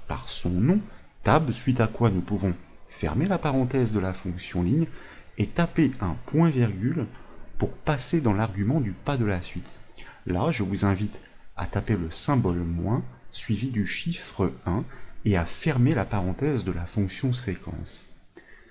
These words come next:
C'est ainsi que nous créons une suite décroissante, parcourant toutes les lignes du tableau en partant de la dernière pour rejoindre la première.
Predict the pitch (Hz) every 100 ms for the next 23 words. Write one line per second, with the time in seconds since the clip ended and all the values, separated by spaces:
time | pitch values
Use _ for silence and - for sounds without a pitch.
0 | - - - 127 131 247 247 117 104 -
1 | 120 143 98 - 139 101 113 - - 87
2 | - 82 123 - - - - 151 - 160
3 | 127 92 - 220 220 156 127 131 107 92
4 | 101 98 87 87 95 127 - - - -
5 | 123 147 - - 120 95 85 87 117 101
6 | 117 170 - 104 95 107 139 143 92 87
7 | - - 82 80 85 - -